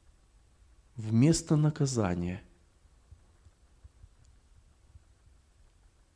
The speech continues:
Он даёт прощение. Вместо порицания – он поднимает этот белый флаг примирения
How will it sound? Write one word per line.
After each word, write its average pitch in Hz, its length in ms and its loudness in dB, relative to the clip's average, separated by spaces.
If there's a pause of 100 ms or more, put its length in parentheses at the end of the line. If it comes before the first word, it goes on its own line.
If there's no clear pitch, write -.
(360)
Он 107 220 0
даёт 98 340 0
прощение. 80 720 -8 (2500)
Вместо 151 560 10
порицания – 143 1040 6 (300)
он 151 180 6
поднимает 143 640 6
этот 139 220 6
белый 131 480 10
флаг 147 500 2
примирения 135 840 8